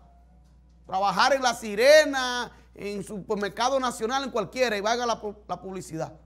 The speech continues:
Trabajar en cualquier supermercado del país. Pero en la nasa no. Porque estudiando aquí,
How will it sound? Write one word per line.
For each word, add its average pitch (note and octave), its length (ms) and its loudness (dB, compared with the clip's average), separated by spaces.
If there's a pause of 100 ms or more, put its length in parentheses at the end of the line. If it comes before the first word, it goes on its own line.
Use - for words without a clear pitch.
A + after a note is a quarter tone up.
(420)
Trabajar C4 380 2
en E4+ 80 -4
cualquier E4 380 -2
supermercado A3 720 -2
del F#3 120 -8
país. D3 460 -10 (320)
Pero C4 140 2
en C4+ 40 2
la B3 100 6
nasa G#3 380 0
no. B3+ 280 -4 (840)
Porque B3+ 200 -2
estudiando F#4 460 2
aquí, D#4 380 -4